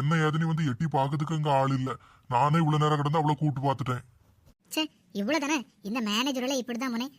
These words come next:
Speaker 2: உங்க அப்பா வேலை பார்க்கும்போதும் அவைய மேனேஜர் எப்ப பார்த்தாலும் அர்ஜென்ட் வேலை, அர்ஜென்ட் வேலைன்னு விரட்டிக்கிட்டே கிடப்பாரு. இந்த மேனேஜர் எல்லா கம்பெனிலும் அப்படிதான் இருப்பானோ போல. இன்னைக்கு வேற ஞாயிற்றுக்கிழமை தானே, நீ அதெல்லாம் ஒண்ணும் கண்டுக்காத. மெதுவா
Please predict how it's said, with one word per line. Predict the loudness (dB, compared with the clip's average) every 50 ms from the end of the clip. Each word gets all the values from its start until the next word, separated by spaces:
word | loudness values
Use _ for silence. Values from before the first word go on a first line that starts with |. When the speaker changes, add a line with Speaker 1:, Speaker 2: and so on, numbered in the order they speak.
| _ -10 -6
Speaker 2:
உங்க | -4 -4 -4
அப்பா | -4 -4 -4 -4
வேலை | -4 -4 -4
பார்க்கும்போதும் | -6 -6 -6 -6 -4 -4 -4 -6 -8 _ _ -8 -4
அவைய | -4 -2 -2 -2 -2
மேனேஜர் | -2 -2 -2 -2 -2 -2 -2 -2 -4
எப்ப | -4 -4 -4 -2
பார்த்தாலும் | -2 0 0 0 0 -2 -2 -4 -4 -4 -4
அர்ஜென்ட் | -2 -2 -4 -4 -4
வேலை, | -2 -2 -4
அர்ஜென்ட் | -4 -4 -4 -4 -4
வேலைன்னு | -4 -4 -6 -6
விரட்டிக்கிட்டே | -6 -6 -6 -6 -6 -4 -4
கிடப்பாரு. | -4 -4 -4 -6 -8 -10 _ -20 -20 _ -6
இந்த | -4 -2 -2
மேனேஜர் | -2 -2 -2 -2 -2 -2 -2 -2
எல்லா | -2 -2 -2 -4
கம்பெனிலும் | -4 -4 -4 -4
அப்படிதான் | -4 -4 -4 -4 -4
இருப்பானோ | -4 -4 -2 -2 -2
போல. | -2 -4 -6 _ _ _ _ _ _ _ -20 -20 _ _ _ _ _ -4
இன்னைக்கு | -2 -2 0 0 0
வேற | 0 0 0 0 -2
ஞாயிற்றுக்கிழமை | -2 -4 -4 -2 -4 -4 -2 -2
தானே, | -2 -2 -2 -2 -4 -10 -12 -6
நீ | -4 -2 -2
அதெல்லாம் | 0 0 -2 -2 -2
ஒண்ணும் | -4 -4 -4
கண்டுக்காத. | -4 -4 -4 -4 -4 -4 -4 -6 -10 -14 _ -4 -2
மெதுவா | -2 -2 -2 -2